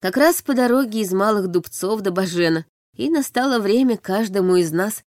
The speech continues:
отправиться своей дорогой. Только, только вот, как оказалось, у герцога Аранского был немного другой взгляд на вещи. "Моей воспитаннице", произнёс он с нажимом, И я поняла, что своей дочерью признавать Агнес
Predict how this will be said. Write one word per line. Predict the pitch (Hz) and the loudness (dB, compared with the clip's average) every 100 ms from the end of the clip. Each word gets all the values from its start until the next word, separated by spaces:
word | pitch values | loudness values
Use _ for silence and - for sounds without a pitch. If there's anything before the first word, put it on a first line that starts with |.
| _ | _
отправиться | 170 170 185 190 185 180 | -10 -6 -2 0 0 -4
своей | - 175 165 175 | -2 2 4 4
дорогой. | 175 170 170 170 - _ _ - | 2 0 -2 -6 -12 _ _ -2
Только, | 240 320 - 302 311 294 _ _ _ | 2 0 0 0 0 -2 _ _ _
только | 180 185 190 | 2 2 4
вот, | 180 180 | 2 2
как | - 165 | 0 0
оказалось, | 160 170 151 170 226 262 - - _ _ _ | 0 0 0 0 0 -2 -6 -12 _ _ _
у | - 175 | -2 0
герцога | 185 277 - 247 247 | 2 0 0 2 4
Аранского | 220 254 302 - 285 269 | 4 2 0 -2 -2 0
был | 220 269 | -2 0
немного | 269 262 262 233 254 254 | 0 2 2 0 0 -2
другой | 233 233 170 175 | -4 -2 2 2
взгляд | 170 165 165 165 | 2 0 -2 0
на | 165 | 0
вещи. | 165 165 - 170 - _ _ | 0 0 -4 -12 -16 _ _
"Моей | - 170 190 214 220 - | 0 2 4 4 4 2
воспитаннице", | 196 202 - 269 165 139 - 139 131 - _ _ - | -4 -6 -6 -6 -4 -6 -6 -8 -10 -14 _ _ -6
произнёс | 151 160 156 165 165 | 0 0 2 0 2
он | 160 160 | 0 0
с | 160 | 0
нажимом, | 160 151 165 202 214 - _ _ _ _ - | -2 -2 -2 -4 -6 -12 _ _ _ _ 2
И | |
я | 180 240 | 4 4
поняла, | - 311 320 262 277 | 4 4 4 4 0
что | - 240 | 0 -2
своей | 233 214 196 226 208 | -2 0 0 2 0
дочерью | 175 202 - 247 254 | 0 -2 -2 -4 -4
признавать | 240 190 185 175 180 180 | -2 -2 2 2 2 0
Агнес | 170 175 196 214 | 0 0 -2 -6